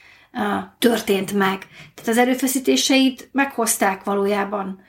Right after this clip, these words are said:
a gyümölcsüket, mert ab-, abban történik változás, amiben energiát teszel.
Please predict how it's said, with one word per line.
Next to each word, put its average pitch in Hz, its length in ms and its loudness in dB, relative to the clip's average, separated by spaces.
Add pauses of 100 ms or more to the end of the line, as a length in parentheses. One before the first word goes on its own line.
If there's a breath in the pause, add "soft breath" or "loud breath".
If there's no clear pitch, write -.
(340 loud breath)
a 202 240 0
gyümölcsüket, 202 640 0
mert 208 140 2
ab-, 240 300 0
abban 214 320 2
történik 208 380 -2
változás, 233 420 0
amiben 233 300 2
energiát 214 460 -2
teszel. 208 600 -6